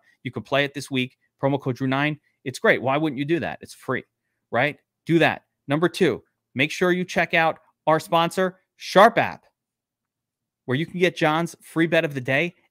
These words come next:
Every single day, he's smashing. Compare odds,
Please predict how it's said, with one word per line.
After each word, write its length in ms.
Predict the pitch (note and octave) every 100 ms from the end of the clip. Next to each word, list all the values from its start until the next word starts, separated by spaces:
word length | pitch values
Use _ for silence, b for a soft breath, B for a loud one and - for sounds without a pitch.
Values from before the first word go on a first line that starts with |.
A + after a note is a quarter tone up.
| _
Every 520 | D#3+ E3 D#3+ E3 F#3 F#3
single 580 | - - E3 D#3+ E3+
day, 340 | D#3+ C3+ C#3 E3+
he's 240 | D#3 C3
smashing. 560 | - C3 C#3 - F#3 F#3 b b
Compare 480 | - B2 - D3+ D3 -
odds, 400 | C3+ D#3 F3+